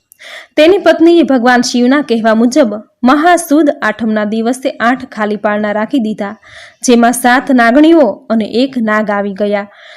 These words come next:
જે તરત જ મનુષ્યના બાળ સ્વરૂપે પ્રગટ થયા. આમ મામડિયાને ત્યાં અવતરેલા કન્યાઓના નામ આવડ, જોગડ,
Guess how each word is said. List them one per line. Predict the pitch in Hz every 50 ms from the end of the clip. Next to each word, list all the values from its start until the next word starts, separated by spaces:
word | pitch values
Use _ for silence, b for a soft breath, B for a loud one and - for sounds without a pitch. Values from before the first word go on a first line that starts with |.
| B B -
જે | - 262
તરત | 262 262 285 302 349 381 381 403
જ | 381 - -
મનુષ્યના | 277 269 262 277 294 277 - 311 302 302 302 262
બાળ | 233 220 226 226 226
સ્વરૂપે | 220 220 - 233 220 220 226 226 330 320
પ્રગટ | - - 208 208 208 208 202
થયા. | 202 - 214 208 208 208 208 208 - _ _ _ _ _ _ _ -
આમ | 233 226 220 220
મામડિયાને | 226 226 233 233 233 240 254 254 269 285 302 294
ત્યાં | 302 285 240 - -
અવતરેલા | 214 220 - - 233 226 240 233 233 233
કન્યાઓના | 233 233 226 226 233 226 214 208 214 220 220 214 214
નામ | 220 226 254 302 302 269 B B B B B B B B _
આવડ, | - 240 254 254 269 302 320 330 359 330 330 -
જોગડ, | - 254 233 233 226 247 269 294 330